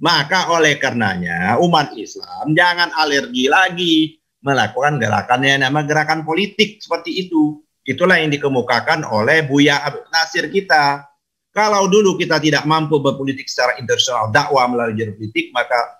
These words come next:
berpolitik melalui dakwah. Sekarang sudah memungkinkan kita berdakwah melalui, melalui jalur politik. Nggak apa-apa, sekarang sudah ada lima partai Islam, ditambah dengan Partai Umat, ditambah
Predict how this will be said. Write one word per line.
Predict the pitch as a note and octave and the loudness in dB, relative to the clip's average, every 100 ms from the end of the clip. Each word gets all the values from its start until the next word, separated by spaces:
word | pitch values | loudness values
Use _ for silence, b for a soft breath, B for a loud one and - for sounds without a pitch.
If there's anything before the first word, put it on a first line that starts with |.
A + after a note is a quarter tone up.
| _ - | _ -2
berpolitik | C3 - C3+ C#3+ C3+ | -2 2 0 0 -2
melalui | B2 A2+ A2 | 0 0 0
dakwah. | G#2 C3 F3 | 0 2 0
Sekarang | F3+ F#3+ G3+ A3 | 0 0 0 0
sudah | G#3 G3 | 0 0
memungkinkan | G3 F#3+ G3 F#3+ A#3 G#3+ G3 E3 | 0 0 -2 0 2 2 0 0
kita | A2+ A2 C3 F3 - _ | -2 0 -2 -2 -12 _
berdakwah | E3 F#3+ C#3 A#2 - D3+ | 0 0 0 -4 0 0
melalui, | F3 F3 E3 F3 F3 F3 C3 | 0 0 0 0 -4 -6 -2
melalui | F3 E3 E3 F3 | 2 2 2 2
jalur | E3 F3 | 0 0
politik. | F3+ G3+ G#3 E3 D3+ - _ _ _ _ | 0 0 2 2 2 0 _ _ _ _
Nggak | E3+ F#3 | 0 2
apa-apa, | G#3 A3+ A3 E3 | 2 0 2 -2
sekarang | - G3 G#3+ | 0 -2 -2
sudah | G3 C#3+ | -2 0
ada | D3+ D3 | 2 0
lima | C3+ C3 | 0 -2
partai | C3 C#3+ C#3+ | 0 -2 -2
Islam, | - - - C3+ | -6 -8 0 0
ditambah | A#3 C3 F3 F#3 E3+ | 0 -2 0 2 2
dengan | D3 C#3+ A#2+ | 0 -2 -4
Partai | A2 G#2+ - | -4 -4 -2
Umat, | E3+ D#3+ D3+ D3 C3 | -2 2 2 0 -6
ditambah | A#2+ A#2 B2 | -6 -2 0